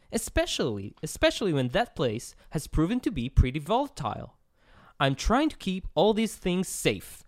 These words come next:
I'm going to put them in my blender and hope that that's the best place to, that'll do it."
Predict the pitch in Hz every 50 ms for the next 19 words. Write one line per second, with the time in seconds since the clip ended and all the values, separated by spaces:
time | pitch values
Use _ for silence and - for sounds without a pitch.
0 | _ _ - - 131 123 120 139 131 123 - - - - - - 302 233 - 240
1 | 240 240 233 233 - - 143 127 117 110 104 107 101 - - - 214 214 208 190
2 | 214 208 208 208 - - - - 127 113 104 - - 190 247 240 - - - -
3 | 117 - _ - - 202 196 - - - - - _ - 196 196 - - - 175
4 | 160 151 - - - - 151 147 151 165 165 - _ _ _ _ _ _ _ -
5 | 120 135 139 143 160 151 143 127 127 113 98 95 - - - - - -